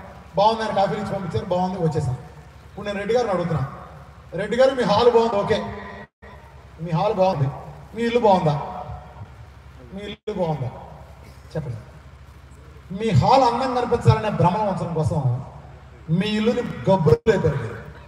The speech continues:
మీ ఇల్లుని గబ్బులు లేపారు. అలానే షుగర్ రెడ్డి గారికి త్రీ హండ్రెడ్ ఉంది, ఒక ఇన్సులిన్ చేశారు, బ్లడ్ షుగర్ త్రీ హండ్రెడ్ ఉంది, ఒక ఇన్సులిన్ చేశారు,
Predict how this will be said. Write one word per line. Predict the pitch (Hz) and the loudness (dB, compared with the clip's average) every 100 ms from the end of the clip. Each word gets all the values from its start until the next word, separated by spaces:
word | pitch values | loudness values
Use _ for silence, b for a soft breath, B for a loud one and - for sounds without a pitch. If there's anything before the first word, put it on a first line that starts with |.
| - - - - - | -20 -20 -20 -20 -10
మీ | 170 | -8
ఇల్లుని | 190 196 220 180 | -6 -6 -6 -2
గబ్బులు | 147 170 165 | 4 4 4
లేపారు. | 165 - - - - _ _ - - - - _ - - - - - - 156 | 0 -2 -6 -16 -20 _ _ -20 -20 -20 -20 _ -20 -20 -20 -20 -20 -12 -4
అలానే | 190 202 160 147 143 - - - - - - | -2 -2 -2 0 -2 -6 -16 -18 -20 -20 -14
షుగర్ | 208 254 240 | -6 -2 -2
రెడ్డి | 220 226 | 0 0
గారికి | 233 214 | 0 -2
త్రీ | 185 | -6
హండ్రెడ్ | 175 165 | -2 -2
ఉంది, | 156 - - - - - - - | -2 -6 -12 -18 -20 -20 -18 -12
ఒక | 170 | -10
ఇన్సులిన్ | 202 214 226 | -6 -4 -2
చేశారు, | - 147 - - - - - | -2 -2 -4 -8 -18 -20 -6
బ్లడ్ | 143 185 | -2 -2
షుగర్ | - 208 226 | -2 -6 -4
త్రీ | 180 | -4
హండ్రెడ్ | 170 151 123 | -4 -2 -4
ఉంది, | 107 - - - - - | -6 -12 -20 -20 -18 -10
ఒక | 185 | -8
ఇన్సులిన్ | 208 208 233 196 | -6 -2 -2 -2
చేశారు, | 180 170 131 | -2 0 -2